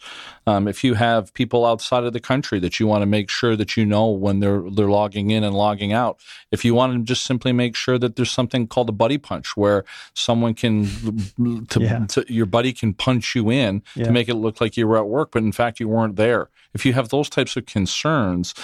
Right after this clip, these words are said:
Speaker 1: the, the access part of our technology gets a lot, uh, talked about, but it's really the strategic value of the software that allows you to leverage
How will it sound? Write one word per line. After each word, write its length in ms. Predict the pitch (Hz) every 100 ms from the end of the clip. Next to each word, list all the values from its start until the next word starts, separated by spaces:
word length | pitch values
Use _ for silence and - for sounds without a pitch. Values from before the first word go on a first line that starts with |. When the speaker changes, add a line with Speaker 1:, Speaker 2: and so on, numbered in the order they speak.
| - -
Speaker 1:
the, 100 | 127 -
the 160 | 113 -
access 600 | 123 165 - - 120 -
part 480 | - - 131 110 -
of 100 | 104
our 140 | 104
technology 920 | 95 120 - 107 107 127 117 95 92 85 - - - _ - 113
gets 220 | 120 -
a 60 |
lot, 340 | 101 101 90 - _
uh, 160 | 92 104 -
talked 340 | - 147 165 -
about, 460 | 98 92 90 95
but 120 | 110 107
it's 200 | 117 -
really 480 | 113 131 165 135 113
the 200 | 101 101
strategic 640 | - - - 156 156 110
value 480 | 87 104 95 92 90 - - - -
of 120 | 90
the 80 | 104
software 500 | - 104 95 113 104
that 120 | 101
allows 440 | 98 101 101 98
you 160 | 107 98
to 160 | - 95
leverage 640 | 101 92 98 95 90